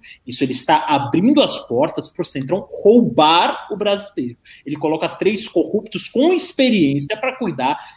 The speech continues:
de três dos maiores orçamentos federais. Então, veja bem, não é só, eu, eu, claro, quando a gente comunica por meme, a gente tem que passar uma mensagem um pouco mais rasa e não dá pra passar o panorama todo.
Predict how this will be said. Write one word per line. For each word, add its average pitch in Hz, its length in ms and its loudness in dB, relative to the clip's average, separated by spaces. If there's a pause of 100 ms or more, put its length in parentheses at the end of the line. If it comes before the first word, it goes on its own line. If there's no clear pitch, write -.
de 165 280 -10
três 233 440 6
dos 269 300 6
maiores 254 800 6
orçamentos 202 920 0
federais. 175 920 -4 (360)
Então, 247 160 2
veja 339 280 2
bem, 233 480 0
não 359 200 0
é 403 60 0
só, 285 520 6
eu, 185 180 2
eu, 180 440 0
claro, 214 300 2
quando 196 140 -4
a 208 40 -4
gente - 140 -8
comunica 170 320 -4
por 131 180 -8
meme, 190 280 -2
a 151 80 -2
gente - 120 -8
tem 240 140 -2
que - 80 -6
passar - 240 -6
uma 185 80 -4
mensagem 190 260 -6
um - 40 -20
pouco 208 160 -6
mais - 200 -4
rasa 220 240 0
e 262 40 -2
não 262 100 0
dá 175 140 0
pra 285 100 -4
passar 269 240 -2
o 254 60 -2
panorama 294 440 0
todo. 285 360 0